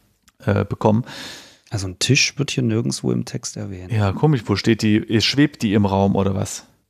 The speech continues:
Speaker 1: Weil ich dachte jetzt, dass wir den Tisch, ähm, anschieben können, weißt du, und dann durch die, ähm,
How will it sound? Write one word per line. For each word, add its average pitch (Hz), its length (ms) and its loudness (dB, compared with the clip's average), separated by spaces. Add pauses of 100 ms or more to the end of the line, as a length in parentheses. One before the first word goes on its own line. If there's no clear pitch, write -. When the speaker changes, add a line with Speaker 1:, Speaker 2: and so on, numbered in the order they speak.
(340)
Speaker 1:
Weil 127 120 4
ich - 80 0
dachte 170 220 2
jetzt, 165 120 -4
dass 156 160 -2
wir 156 80 6
den 131 200 2
Tisch, 208 280 0
ähm, 120 340 2
anschieben 131 580 2
können, 101 280 2
weißt 107 240 2
du, - 80 4
und 117 140 2
dann 117 200 2
durch 139 220 0
die, 120 380 2 (680)
ähm, 107 680 2